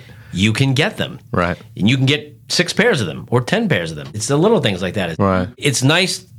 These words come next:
Speaker 2: when you don't have to say no, when most of your answers are, "Yes, we can do that." No, we, there's probably some things we can't do.
Speaker 1: Right. What's one of the most outrageous things in your view? 'Cause I guess it's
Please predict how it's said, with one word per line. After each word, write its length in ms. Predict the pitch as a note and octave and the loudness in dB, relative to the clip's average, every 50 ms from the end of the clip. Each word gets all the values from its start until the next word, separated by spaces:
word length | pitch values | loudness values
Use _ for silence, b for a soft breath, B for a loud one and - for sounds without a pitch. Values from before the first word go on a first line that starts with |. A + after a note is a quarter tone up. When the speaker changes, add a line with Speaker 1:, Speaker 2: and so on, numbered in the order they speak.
| - - - | -18 -6 -2
Speaker 2:
when 140 | A#2+ B2 A2 | 0 2 2
you 60 | G#2+ | 4
don't 100 | A2+ B2 | 2 2
have 160 | A2 A#2 A2 | 2 0 -2
to 80 | - - | -2 -2
say 220 | - - A2 F#2+ | -2 0 0 0
no, 320 | F#2 F2+ E2+ D2+ - - - - | 0 0 -2 -4 -6 -10 -10 -6
when 200 | G2+ F#2+ F#2 F#2 | -2 0 2 4
most 240 | G2 A2+ B2 A#2 B2 | 4 2 2 2 2
of 80 | A2 | 2
your 140 | G#2+ G#2 G#2 | 2 2 2
answers 320 | G2+ G2+ F#2+ - F#2+ E2+ | 2 2 0 -2 -6 -6
are, 60 | F2+ F2 | -4 -2
"Yes, 440 | F#2 F#2+ G2 F2 E2 - - - - - | 0 0 0 0 -2 -4 -4 -4 -4 -2
we 100 | F#2+ F#2 | -2 -2
can 160 | - F#2+ F2 | -2 -2 -2
do 140 | F#2 E2+ F#2+ | 0 0 2
that." 240 | C#3+ E3+ E3+ D#3 | 2 2 2 0
No, 40 | - - - - | -2 -8 -16 -14
we, 240 | - - B2 A#2+ - - - - | -12 -10 -10 -10 -10 -12 -10 -6
there's 180 | G#2+ F#2+ - | -6 -6 -6
probably 300 | - - - - E2+ D2+ | -8 -8 -6 -4 -2 0
some 180 | - - G#2 F2 | 0 0 0 0
things 180 | - D#2+ D2 | -2 -6 -8
we 60 | - - | -10 -10
can't 240 | - - D2 - | -10 -10 -10 -10
do. 140 | - E2+ F2 - | -10 -10 -4 0
Speaker 1:
Right. 260 | G2+ G2+ F2+ F2 - - - | 0 2 2 0 -2 -6 -2
What's 340 | - C#3+ D3 E3 D#3+ - D#3+ | 0 2 2 2 2 2 2
one 160 | E3 D#3 D#3 | 2 4 4
of 80 | D3 | 2
the 80 | C#3 C3+ | 2 2
most 500 | C3 C3+ C3+ B2+ A#2+ - - - - - - | 2 2 2 0 0 -4 -6 -10 -10 -4 -2
outrageous 720 | B2+ B2 A#2+ A2+ B2 B2 B2 B2 A#2+ A2 A2+ A2+ - - | 0 0 2 2 2 2 2 2 0 0 0 0 -2 -2
things 360 | - A#2 A2+ A2+ A2 A2 G2 | 0 0 2 2 2 2 2
in 140 | A2 A2+ A#2+ | 2 4 4
your 180 | C#3 F3 F3+ C#3+ | 4 4 4 2
view? 380 | G2+ G#2+ G2+ F#2+ A2+ D#3 F3 E3+ | 2 2 2 2 2 2 0 0
'Cause 220 | - A#2 G2+ G2 | 0 0 0 0
I 160 | A2 A2 A2 | 0 0 2
guess 260 | G2+ G2+ A2+ G#2 - - | 2 2 0 0 0 -2
it's 220 | G#2 - - - | -2 -2 -4 -6